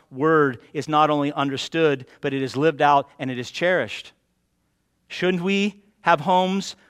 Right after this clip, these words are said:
that are gospel saturated, marriages that are gospel saturated, children being raised in the faith,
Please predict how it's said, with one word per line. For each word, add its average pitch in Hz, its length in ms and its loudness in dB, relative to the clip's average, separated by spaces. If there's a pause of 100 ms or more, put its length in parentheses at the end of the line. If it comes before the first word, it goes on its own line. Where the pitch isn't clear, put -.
(240)
that 151 180 2
are 156 60 0
gospel 185 560 2
saturated, 196 800 0 (340)
marriages 185 560 2
that 202 100 2
are 185 80 2
gospel 190 480 2
saturated, 202 760 0 (1700)
children 202 480 0
being 185 220 -4
raised 190 420 0
in 190 60 -8
the 180 80 -6
faith, 190 340 -2